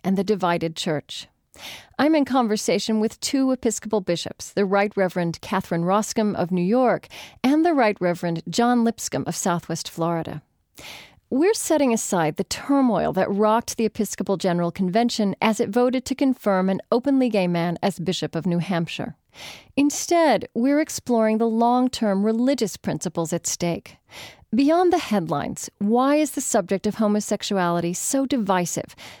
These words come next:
not only in the Episcopal Church, but in most of the mainline churches in this country?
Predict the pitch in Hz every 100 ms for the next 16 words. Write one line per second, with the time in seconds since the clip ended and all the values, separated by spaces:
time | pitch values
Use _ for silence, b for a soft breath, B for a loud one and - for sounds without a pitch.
0 | B 240 277 294 302 277 226 196 - 330
1 | - 240 202 175 196 151 - - 233 233
2 | 226 226 240 254 247 226 208 202 196 196
3 | 190 - 165 175 170 - - 240 233 -
4 | 156